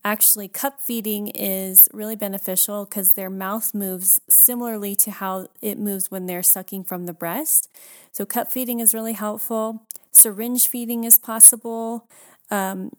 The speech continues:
you can bottle feed, like I said, with a preemie nipple. All of those ways are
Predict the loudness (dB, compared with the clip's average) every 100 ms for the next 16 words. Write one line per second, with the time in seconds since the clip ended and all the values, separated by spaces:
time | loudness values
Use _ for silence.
0 | -2 0 0 0 0 -2 -2 -2 -2 -4
1 | -4 -4 4 4 2 -8 -10 -8 -2 0
2 | 0 -2 -4 -4 -2 -2 -4 -8 -20 -20
3 | -20 _ _ 0 2 0 2 2 0 -4
4 | 2 4 4 0 -4 -4 -4 -6